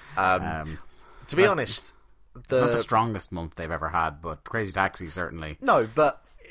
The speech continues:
Speaker 1: you know, I, I don't think anyone's ever gonna buy Crazy Taxi. Um,
Speaker 2: Yeah.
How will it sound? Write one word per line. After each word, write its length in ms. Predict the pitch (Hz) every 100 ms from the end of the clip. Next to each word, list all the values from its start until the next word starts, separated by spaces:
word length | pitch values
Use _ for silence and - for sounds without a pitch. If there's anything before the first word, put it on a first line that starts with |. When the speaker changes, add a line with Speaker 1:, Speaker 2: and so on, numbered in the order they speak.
| - - - 202
Speaker 1:
you 100 | 180
know, 200 | 143 143
I, 120 | 117 - -
I 100 | 165
don't 200 | 165 175
think 180 | 160 160
anyone's 260 | 147 135 123
ever 100 | 120
gonna 140 | 120
buy 320 | 101 - 113 110
Crazy 360 | - 104 95
Taxi. 600 | 95 95 85 - 90 85 82 - - -
Um, 80 |
Speaker 2:
Yeah. 260 | 98 87 85